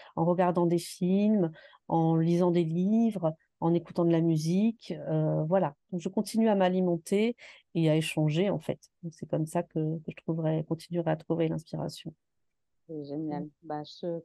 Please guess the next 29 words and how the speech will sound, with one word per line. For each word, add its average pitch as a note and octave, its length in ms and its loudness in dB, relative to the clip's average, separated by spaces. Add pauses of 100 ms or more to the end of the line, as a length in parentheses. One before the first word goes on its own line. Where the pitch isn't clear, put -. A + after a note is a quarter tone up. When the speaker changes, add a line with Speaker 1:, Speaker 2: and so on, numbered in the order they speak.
Speaker 2:
trouve F3+ 180 -16 (100)
ton F3+ 140 -12
parcours, E3+ 460 -10
euh, D#3 140 -6
super - 420 -6
inspirant. F3+ 560 -8 (580)
Merci F3+ 600 -4
pour - 200 -6
ce - 480 -10
beau E3 220 -2
moment G#3+ 300 2
passé F3 240 -4
ensemble. C4+ 260 -2
Est-ce - 140 -4
que - 60 -10
tu - 60 -4
as A#3 40 0
une F3 160 -2
dernière A3 400 0
chose G#3 200 -6
que - 80 -8
tu - 180 -18
voudrais E3 220 -4
partager D#3+ 420 -10
avec G3 180 -10
nos E3 160 -6
auditeurs ? - 360 -14 (640)
Speaker 1:
Lancez-vous. G#3 680 2 (440)
Voilà. F3 320 2